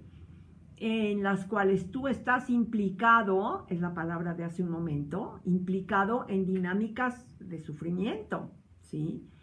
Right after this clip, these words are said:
No nada más descubrió esto, sino que creó la terapia para solucionar estas, estas reacciones en cadena desde los antepasados que nos llegan a nosotros en automático.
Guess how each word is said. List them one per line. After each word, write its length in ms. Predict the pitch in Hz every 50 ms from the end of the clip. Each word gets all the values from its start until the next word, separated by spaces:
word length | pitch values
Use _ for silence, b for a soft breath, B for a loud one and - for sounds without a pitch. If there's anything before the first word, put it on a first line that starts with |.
| B B B B B B B B B -
No 220 | 214 196 214 220 233
nada 260 | 254 294 294 285 277
más 240 | 254 240 247 240 226
descubrió 640 | 247 240 - - - 196 175 190 202 196 190 190
esto, 260 | 196 190 - - 226
sino 460 | 196 - - 220 208 202 185 185 185 -
que 180 | 202 190 196
creó 760 | - 208 202 190 190 190 196 196 208 220 254 311 - - - - - -
la 460 | 190 196 202 196 190 185 185 185 185
terapia 500 | 202 196 190 196 208 214 - 247 254 247
para 260 | 247 214 190 180 180
solucionar 880 | 175 180 180 165 170 170 170 - 180 175 180 180 185 220 285 403 415 339
estas, 800 | 208 202 196 185 - - - - - 190 160 156 - - - - -
estas 580 | 214 208 190 196 - - - 190 180 170 - B B B B B B
reacciones 800 | - 185 196 190 185 185 - - 208 196 190 190 185 185 175 -
en 140 | 190 180 170
cadena 460 | 170 170 175 175 175 180 175 170 170
desde 280 | 165 165 156 160 160 160
los 220 | 156 151 151 151
antepasados 760 | 156 147 143 151 147 - 143 139 - 147 147 151 180 170 -
que 120 | - 160
nos 220 | 151 147 147 143 147
llegan 340 | 151 156 156 160 156 151 151
a 60 | 151
nosotros 500 | 147 151 151 - 165 165 175 170 170 -
en 140 | 143 143 143
automático. 960 | 147 151 151 147 - 147 143 143 143 139 139 - - - - - - -